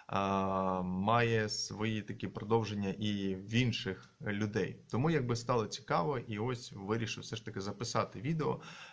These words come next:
Чесно кажу, планував його з-, вже зробити дуже давно, але в зв'язку з тим, що постійно були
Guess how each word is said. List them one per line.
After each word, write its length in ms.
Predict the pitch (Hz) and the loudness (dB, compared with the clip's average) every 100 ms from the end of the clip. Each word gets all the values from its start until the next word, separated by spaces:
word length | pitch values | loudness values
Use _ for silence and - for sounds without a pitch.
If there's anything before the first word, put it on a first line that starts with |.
| - | -4
Чесно 300 | - 120 113 | -2 0 0
кажу, 300 | 107 98 92 | -2 -2 -2
планував 460 | 110 107 110 104 | 2 2 4 2
його 220 | 98 98 95 | 0 -2 -4
з-, 160 | 101 | -4
вже 360 | 107 101 104 107 | -4 -2 2 2
зробити 440 | 101 98 98 95 | 2 0 -2 -2
дуже 240 | 95 110 117 | -2 0 2
давно, 380 | 135 175 208 196 | 4 4 2 2
але 300 | 120 123 117 | 2 4 2
в 60 | |
зв'язку 320 | 107 107 - 110 | 0 -4 -6 -6
з 40 | |
тим, 180 | - 107 | -4 -6
що 320 | - 98 92 | -6 -6 -6
постійно 500 | - 98 - 101 98 | -6 -10 -8 -8 -6
були 340 | 92 101 95 | -6 -4 -4